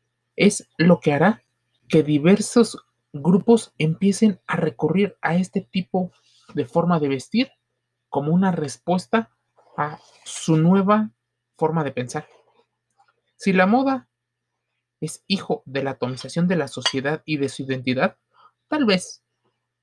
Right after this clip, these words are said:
estaríamos, tal vez en otro sitio. Estaríamos hablando en uno donde la psicología y la sociedad fueran más importantes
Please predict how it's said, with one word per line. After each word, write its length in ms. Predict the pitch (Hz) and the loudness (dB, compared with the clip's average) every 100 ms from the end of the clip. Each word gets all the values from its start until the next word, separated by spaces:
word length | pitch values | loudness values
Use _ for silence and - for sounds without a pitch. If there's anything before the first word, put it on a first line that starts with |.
| _ | _
estaríamos, 760 | 156 - 175 208 220 240 - _ _ _ _ _ _ _ _ _ - | -6 0 2 4 4 2 -2 _ _ _ _ _ _ _ _ _ -10
tal 180 | 190 220 | -4 -2
vez 180 | 247 | 0
en 100 | 254 | 0
otro 220 | 262 269 247 | -2 -2 -6
sitio. 480 | - - 214 156 _ | -6 -8 -10 -10 _
Estaríamos 400 | - 185 254 240 | -4 -2 -2 -4
hablando 400 | 208 247 247 226 | -2 -2 2 2
en 120 | 214 | 2
uno 380 | 226 233 226 _ _ _ _ | 0 0 -2 _ _ _ _
donde 580 | - 156 156 156 156 160 _ _ _ _ _ _ _ _ _ _ _ - | -2 0 0 -2 -2 -4 _ _ _ _ _ _ _ _ _ _ _ -14
la 100 | 151 | -12
psicología 640 | 170 - 135 - 247 233 _ _ _ _ _ - | -8 -6 -6 -2 -2 -2 _ _ _ _ _ -10
y 100 | 143 | -8
la 140 | 135 | -6
sociedad 500 | 143 - 139 196 - _ _ _ _ _ _ | -8 -4 0 -2 -2 _ _ _ _ _ _
fueran 240 | - 190 196 | -4 0 0
más 160 | 185 | 0
importantes 760 | 202 180 151 - 151 208 208 | -2 -2 -4 -6 -8 -6 -6